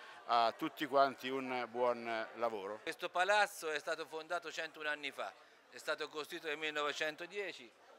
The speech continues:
Speaker 2: quella lapide ricorda proprio questo, questo episodio,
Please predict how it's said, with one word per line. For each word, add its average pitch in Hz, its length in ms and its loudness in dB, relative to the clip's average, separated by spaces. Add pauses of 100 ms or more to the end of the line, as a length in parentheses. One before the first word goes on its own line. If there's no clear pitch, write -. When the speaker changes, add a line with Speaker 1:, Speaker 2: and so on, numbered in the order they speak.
(120)
Speaker 2:
quella 156 220 -2
lapide 147 720 2 (240)
ricorda 156 540 0
proprio 151 360 0
questo, 131 500 -4
questo 131 260 -6
episodio, 123 760 -4